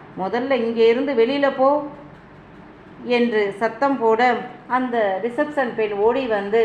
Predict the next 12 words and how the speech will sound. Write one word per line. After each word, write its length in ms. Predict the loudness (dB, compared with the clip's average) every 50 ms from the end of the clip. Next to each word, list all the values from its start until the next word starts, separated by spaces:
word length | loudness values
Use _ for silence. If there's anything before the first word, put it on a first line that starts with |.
| 0 -2 -6 -2
"சார், 320 | 2 4 4 4 4 2 0 -2
நான் 240 | -6 -4 -4 -4 -4
சொன்னேன், 380 | -4 -4 -2 -2 -2 -2 -4 -4 -4 -4
இவங்க 320 | -2 -2 0 2 2 2
தான் 180 | 2 0 -2 0 0
கேட்கல 420 | 0 0 0 2 2 2 4 4
வந்துட்டாங்க" 560 | 2 0 -2 -2 -2 0 2 0 0 2 2 2 2 0 0 0
என்று 300 | 0 0 0 0 -2 -4 -4 -4
சொல்ல, 320 | -6 -6 -2 2 2 4 2 2 0 -6 -16 -20 -20 -20 -10 -2
ஜோவி 320 | 2 4 4 4 2 0 0
அவளை 280 | 0 0 2 2 0 0
முறைத்தவள், 680 | 0 0 0 0 0 -2 0 0 0 2 4 4 2